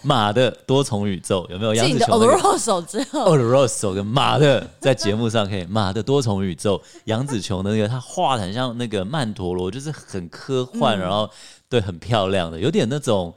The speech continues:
Speaker 1: 西藏的那种曼陀罗的感觉的艺术啊，
Speaker 2: 对，对。
Speaker 1: 那个海报啦。那这一次他就，Johnny Walker 就请他来设计这个龙年限定版。
Speaker 2: 是，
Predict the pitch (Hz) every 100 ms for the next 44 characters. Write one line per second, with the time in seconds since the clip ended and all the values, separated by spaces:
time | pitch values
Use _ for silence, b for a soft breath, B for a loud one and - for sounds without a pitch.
0 | B B B - 139 151 165 151 110 92
1 | 101 107 92 78 73 78 - 123 107 90
2 | 82 80 85 71 67 - 73 - 95 85
3 | - 78 73 175 - 104 71 95 80 -
4 | - B B 147 151 156 135 127 107 110
5 | 107 101 95 104 101 90 85 82 - 71
6 | 82 82 80 71 78 - - 95 85 82
7 | 76 76 67 78 73 - 82 73 73 196
8 | 170 135